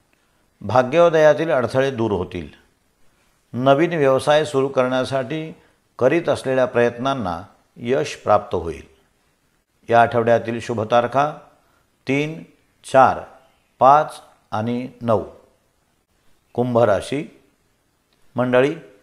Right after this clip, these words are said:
आपल्या मनातील विचारांना चालना मिळेल. नवा सं-, संकल्पना राबविण्यासाठी संबंधित व्यवस्थापनाकडून अनमोल सहकार्य मिळेल. उत्तम प्रकारे अर्थार्जन करू शकाल.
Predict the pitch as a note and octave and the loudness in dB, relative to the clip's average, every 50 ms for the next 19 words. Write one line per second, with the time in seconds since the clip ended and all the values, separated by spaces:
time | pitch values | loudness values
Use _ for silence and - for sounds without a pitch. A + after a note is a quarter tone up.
0 | _ _ _ _ _ - A#2+ B2+ - D3+ D#3+ E3 D#3 C#3+ C3+ C#3 C#3 C3 - E3+ | _ _ _ _ _ 4 4 4 4 4 2 0 2 2 2 2 2 0 0 -4
1 | E3 D#3 C#3+ B2 G#2 C3+ C3 B2 C3 B2+ C3 C3+ C#3+ D3+ D#3+ D#3+ - - - A#2+ | -6 -6 -6 -4 0 2 2 4 2 2 0 -2 -4 -4 -4 -6 -6 -2 2 4
2 | A2+ A2 A2+ A#2 B2 B2+ A2+ G2 F2 D#2+ D#2 - - _ _ _ _ _ _ _ | 4 4 4 2 0 0 0 0 -4 -6 -6 -10 -16 _ _ _ _ _ _ _
3 | _ _ _ _ _ _ _ _ _ _ _ - A2+ B2 C3 C#3+ D#3 E3 E3 - | _ _ _ _ _ _ _ _ _ _ _ -6 -2 0 4 6 6 6 4 4
4 | - D3 C3+ C#3+ - - - _ _ _ _ _ _ _ _ _ _ _ _ - | 0 -4 -6 -6 -10 -16 -20 _ _ _ _ _ _ _ _ _ _ _ _ -12
5 | - - B2+ C3 B2+ C#3 C#3 C#3+ C3+ D3 D3 D#3 D3+ C#3+ B2+ A2+ G#2+ A#2 B2 B2+ | -6 -6 -4 -2 2 2 2 2 4 2 2 2 2 4 4 4 2 2 0 0
6 | B2+ B2+ B2+ A#2 C3+ C3+ B2+ G#2+ A2 F#2 E2 D#2+ - _ _ _ _ _ _ _ | 0 0 -2 0 0 -2 -2 -2 -4 -8 -10 -10 -14 _ _ _ _ _ _ _
7 | _ _ _ _ _ - - - C#3 C#3 C#3+ C#3+ D3 D3+ E3 E3 F3 D#3 C3+ B2+ | _ _ _ _ _ -6 -2 0 0 2 4 4 4 4 2 0 -4 -4 -2 0
8 | C3 B2+ C3 C3 - - - B2 B2 A#2+ C#3 C#3 D3 D3 C#3+ D3 D3+ D3 D#3+ D#3+ | 0 2 2 0 -2 0 2 2 2 2 0 -2 -2 -2 -2 -2 0 0 -2 -2
9 | E3 E3 - - _ _ _ _ _ _ _ - A#2 B2 C3+ C3+ D3 D#3+ E3 E3 | -4 -10 -16 -20 _ _ _ _ _ _ _ -2 -2 -2 0 0 0 0 0 0
10 | C#3 - - A#2+ A2+ A2 F#2+ A2+ A2+ G#2+ G2+ G2+ F#2 F#2 F2+ E2 D#2 D2+ - - | -2 -4 -2 -2 -2 0 2 2 2 4 2 0 -4 -4 -6 -8 -8 -10 -14 -20
11 | _ _ _ _ _ _ _ _ _ _ _ _ _ _ _ _ - - C3 B2+ | _ _ _ _ _ _ _ _ _ _ _ _ _ _ _ _ -6 -6 -6 -6
12 | - - D#3+ E3 E3+ E3 D3+ D#3 D#3 - C#3+ D3 D3 D#3 D#3+ - - A#2+ A#2+ A#2+ | -2 0 0 0 0 -2 -2 -2 0 2 2 2 2 2 0 0 0 0 0 0
13 | - - C3+ C#3 C#3+ C#3+ B2+ D#3+ E3 E3 C3 B2 A2 A2 G2 G#2 G2+ F#2 F#2 F2+ | 2 4 6 6 6 4 2 -2 -4 -2 -2 -2 -2 -2 -2 -4 -4 -4 -4 -4
14 | D#2+ | -4